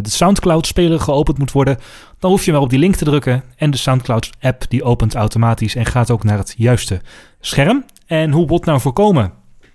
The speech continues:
dat, eh, een app kan zeggen, "Ha, ik ben nu lekker de app die alles mag en die alles gaat openen"? Nou, eh, dat wordt, eh, door Google geverifieerd met een zogenaamde hash.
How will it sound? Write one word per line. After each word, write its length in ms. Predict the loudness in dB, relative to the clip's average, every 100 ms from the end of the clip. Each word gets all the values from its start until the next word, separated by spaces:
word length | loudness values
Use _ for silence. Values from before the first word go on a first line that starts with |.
| -20 -20 -10
dat, 300 | -2 -2 -2
eh, 240 | -2 0 2
een 80 | 0
app 120 | 0
kan 160 | 0
zeggen, 220 | 0 0 2
"Ha, 260 | 2 0 -2 -18 -6
ik 220 | -2 0
ben 140 | 0 2
nu 120 | 2
lekker 340 | 0 0 0
de 120 | 0 -2
app 220 | -2 -2
die 180 | -2 0
alles 260 | 0 2
mag 280 | 2 2 0
en 160 | -2 0
die 140 | 0
alles 200 | 0 -2
gaat 160 | -2 0
openen"? 420 | 2 2 0 0
Nou, 220 | 0 0
eh, 140 | 0
dat 140 | 0 0
wordt, 260 | -2 -2 -10 -20 -18 -4
eh, 420 | 0 2 2 2 0
door 160 | 0
Google 260 | 0 0 2
geverifieerd 720 | 0 0 -2 -2 0 0 0
met 200 | -2 -2
een 140 | -2 -2
zogenaamde 540 | -2 0 0 0 -4
hash. 520 | -8 -4 -4 -4 -10